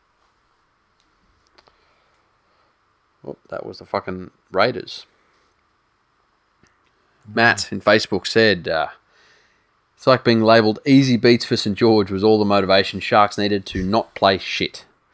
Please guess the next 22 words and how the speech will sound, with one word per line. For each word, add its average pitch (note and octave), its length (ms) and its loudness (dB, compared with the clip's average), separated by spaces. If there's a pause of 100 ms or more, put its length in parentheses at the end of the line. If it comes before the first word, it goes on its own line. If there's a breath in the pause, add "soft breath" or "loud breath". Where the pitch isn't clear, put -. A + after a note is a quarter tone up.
(680)
I G#2 160 2
would G2 200 0
argue F2+ 380 4
the - 80 -8
point F#2 340 -4
that F#2+ 160 -6
they F2 320 0 (300)
did F2+ 160 -4
not F2 220 -4
play E2+ 220 -4
shit. - 340 -12 (560)
I E2+ 120 -8
would E2+ 220 -18
contest - 440 -10
that D2 180 -8
point. - 260 -20 (440)
I - 20 -20
think F#2 180 -16
they D2+ 100 -4
were C#2+ 100 -10
still - 200 -12
shit. - 320 -16